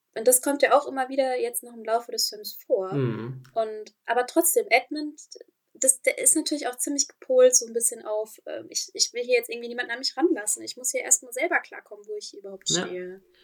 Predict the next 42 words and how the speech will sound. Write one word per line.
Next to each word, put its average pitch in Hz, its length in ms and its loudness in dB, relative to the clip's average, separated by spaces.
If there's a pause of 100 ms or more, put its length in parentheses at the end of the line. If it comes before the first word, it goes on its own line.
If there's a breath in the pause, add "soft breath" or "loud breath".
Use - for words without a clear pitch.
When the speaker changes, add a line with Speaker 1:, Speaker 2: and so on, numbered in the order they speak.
(120)
Speaker 2:
Das 135 160 -2
finde 190 160 6
ich 202 100 0
auch 175 100 -4
so, 185 140 -8
so 190 160 -6
schön, 185 400 -2
äh, 160 280 0
das 151 160 -2
sieht 220 140 -8
man 202 120 2
daran 143 260 0
so 147 80 -4
schön, 160 260 -2
dass, 156 280 -2
äh, 156 340 4
dass 151 200 -2
die, 147 260 2
dass 143 180 -4
die 151 140 -4
Abwesenheit 147 520 0
des 135 120 -6
Vaters 151 540 -6 (340 soft breath)
direkt 175 280 0
am 165 100 -4
Anfang 147 240 -4
klar 147 220 0
gemacht 151 300 -4
wird, 151 200 -2
äh, 139 100 -4
dass 131 300 -2 (460 soft breath)
dass 151 160 -4
das 135 140 -2
einen, 135 520 -2
einen, 127 300 0
einen 117 520 -8
Impact 151 600 -2
hat 117 160 -6
auf - 120 -12
die 127 100 -10
ganze 127 220 -2
Familie, 131 720 0